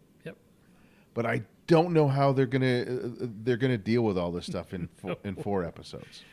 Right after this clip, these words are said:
Speaker 1: No, I d-, <laughs> I don't know. I don't. And they did end the episode again on, um,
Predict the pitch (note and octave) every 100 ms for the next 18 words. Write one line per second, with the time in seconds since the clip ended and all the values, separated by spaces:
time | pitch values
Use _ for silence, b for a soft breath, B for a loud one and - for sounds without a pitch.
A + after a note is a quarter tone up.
0 | B - C3+ C#3 C#3+ C#3 C#3 C3 B2+ -
1 | - F3+ - D3 - C#3+ C#3 C3+ C3+ C3+
2 | - _ b b b b b b b b
3 | b b b b - _ E3+ D#3+ C#3+ D3
4 | G#3+ - _ _ b b b C#3+ D3 D3+
5 | D3 F#3 E3 D#3 C#3+ D3+ - D3+ B2+ B2
6 | C#3 C3 B2+ B2 A#2+ A#2+ A#2+ A2+ A#2 A#2